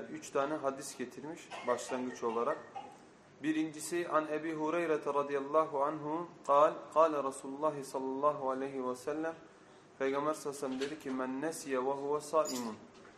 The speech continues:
Kim unutsa ve oruçlu olsa, fe ekele ev şeribe, içse veya yese,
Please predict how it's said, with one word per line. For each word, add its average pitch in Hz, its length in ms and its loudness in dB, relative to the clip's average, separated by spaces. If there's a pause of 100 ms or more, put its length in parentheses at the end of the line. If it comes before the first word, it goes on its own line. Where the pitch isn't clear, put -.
(220)
Kim 180 300 -2
unutsa 160 640 2
ve 160 80 4
oruçlu 160 480 0
olsa, 151 480 2 (560)
fe 143 60 4
ekele 170 400 4
ev 160 200 2
şeribe, 151 520 0 (680)
içse 170 380 -2
veya 147 260 4
yese, 147 500 0